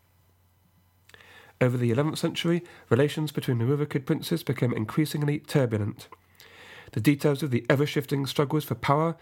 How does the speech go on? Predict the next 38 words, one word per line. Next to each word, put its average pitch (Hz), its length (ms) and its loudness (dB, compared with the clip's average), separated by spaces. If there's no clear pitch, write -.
are 123 80 0
insanely 151 460 2
complex - 680 -2
and 113 80 2
in 113 100 0
the 113 80 0
long 143 220 2
run 156 180 0
unimportant, 127 760 0
but - 80 2
the 110 80 6
main 151 220 4
consequence - 580 -2
was 123 80 -2
the - 200 -2
ending 151 380 2
of 113 100 -2
any 156 160 4
hope 143 340 -4
of 110 80 2
a 110 40 4
unitary 143 360 0
state 143 460 0
or 120 80 2
even 113 180 0
a 107 60 0
stable 139 420 0
confederation, 117 960 -2
and 113 120 2
the 117 140 0
inability 151 520 2
of 135 100 -2
the 113 80 2
various 135 480 0
regional 135 400 2
leaders 143 400 -2
to - 160 -2
unite 131 340 0